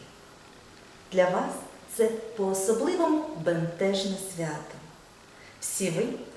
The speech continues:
дев'ять років тому переступили поріг нашої школи. Ви були такі маленькі, несміливі,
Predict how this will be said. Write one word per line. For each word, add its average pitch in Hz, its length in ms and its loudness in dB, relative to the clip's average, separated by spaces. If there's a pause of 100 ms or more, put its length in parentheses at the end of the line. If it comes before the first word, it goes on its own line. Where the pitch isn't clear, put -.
(460)
дев'ять 269 420 0
років 214 320 2 (120)
тому 262 320 -2 (680)
переступили 269 680 4
поріг 196 400 4 (560)
нашої 214 520 -4 (100)
школи. - 520 -6 (840)
Ви 349 140 4
були 370 220 4
такі 359 240 2
маленькі, 277 800 2 (640)
несміливі, 285 1000 2